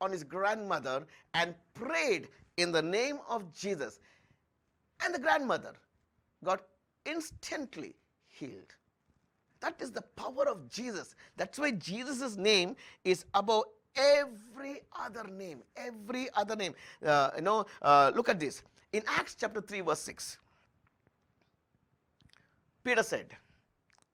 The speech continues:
"I don't have any silver or gold for you, but I'll give you what I have.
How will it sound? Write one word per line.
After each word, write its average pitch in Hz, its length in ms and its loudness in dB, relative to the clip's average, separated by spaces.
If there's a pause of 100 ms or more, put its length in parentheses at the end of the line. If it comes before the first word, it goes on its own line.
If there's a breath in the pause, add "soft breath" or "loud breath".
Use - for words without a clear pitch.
(580)
"I 330 180 8
don't 277 340 0
have 170 380 -2 (240)
any 170 160 -4
silver 185 440 2 (100)
or 165 80 6
gold 135 420 2 (1080)
for 113 160 -4
you, 95 180 -10 (1700 loud breath)
but - 160 4
I'll 190 160 10
give 269 320 0
you 160 300 2
what 190 200 -2
I 208 120 0
have. 165 320 -2